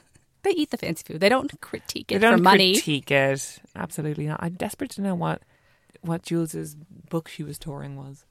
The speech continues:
Speaker 1: Oh, yeah, me too.
Speaker 2: To not get that information is very annoying to me.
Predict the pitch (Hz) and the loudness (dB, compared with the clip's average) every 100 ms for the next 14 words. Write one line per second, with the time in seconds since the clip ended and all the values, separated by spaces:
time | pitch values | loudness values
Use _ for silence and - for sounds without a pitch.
0 | _ _ _ _ _ _ _ - 190 208 | _ _ _ _ _ _ _ -2 2 4
1 | 190 185 185 170 147 226 269 392 330 403 | 4 2 -2 0 4 6 6 4 4 4
2 | 196 180 175 165 151 151 165 160 160 151 | 2 2 2 -2 -2 -2 0 0 -2 -4
3 | 151 156 170 165 | -6 -6 -6 -6